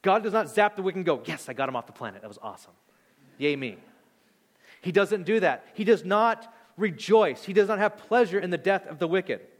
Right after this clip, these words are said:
And the grief, the pain that God feels,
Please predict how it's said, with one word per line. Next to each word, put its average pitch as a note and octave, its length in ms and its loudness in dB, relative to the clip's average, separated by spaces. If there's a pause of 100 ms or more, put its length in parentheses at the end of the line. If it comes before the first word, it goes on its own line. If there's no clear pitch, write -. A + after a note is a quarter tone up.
(1000)
And F#3+ 180 -2
the F#3+ 100 2
grief, E3 580 -4 (180)
the F3+ 120 2
pain A3 640 -2
that F#3+ 160 0
God G3 240 0
feels, D#3+ 680 -4